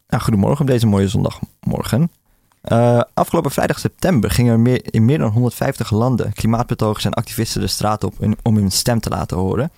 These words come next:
Met nieuw onderzoek dat aantoont dat de opwarming van de aarde wel veel sneller gaat dan verwacht, is het makkelijk om de hoop te verliezen. Maar wat doen steden en gemeentes eigenlijk om de duurzaamheid van het stadsleven te vergroten? En wat kan de gewone Nederlander daaraan bijdragen? We gaan het hiermee hebben over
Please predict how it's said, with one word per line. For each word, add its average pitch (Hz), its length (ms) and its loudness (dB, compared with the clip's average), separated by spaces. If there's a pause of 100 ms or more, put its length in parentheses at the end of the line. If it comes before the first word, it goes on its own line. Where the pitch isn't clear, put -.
(400)
Met 98 160 -2
nieuw 160 180 4
onderzoek 127 320 0
dat 110 180 -4
aantoont 113 380 0
dat 98 120 -2
de - 60 -4
opwarming 104 480 -2
van 95 100 -2
de 104 60 -6
aarde - 340 -4 (260)
wel 98 180 -4
veel 202 160 0
sneller 139 300 -2
gaat 104 200 -2
dan 90 120 -4
verwacht, 123 420 -4
is 107 100 -2
het 123 80 0
makkelijk 120 320 -2
om 98 60 0
de 101 80 2
hoop 156 180 0
te 123 80 -6
verliezen. - 420 -6 (480)
Maar 117 160 0
wat 135 260 0 (100)
doen 113 180 2
steden 110 380 2
en 92 80 -2
gemeentes 127 400 -2
eigenlijk 95 340 -2
om - 60 -2
de 107 120 0
duurzaamheid 101 540 0
van 101 100 0
het 98 120 -2
stadsleven 104 1040 -2
te 87 100 -6
vergroten? - 500 -2 (300)
En 113 120 -2
wat 127 120 0
kan 110 160 -2
de 98 60 -2
gewone 104 260 0
Nederlander 101 480 0 (180)
daaraan 120 260 0
bijdragen? 123 540 -4 (580)
We - 60 -8
gaan 104 120 0
het 101 140 -6
hiermee 90 220 -2
hebben 117 320 -2
over - 340 -4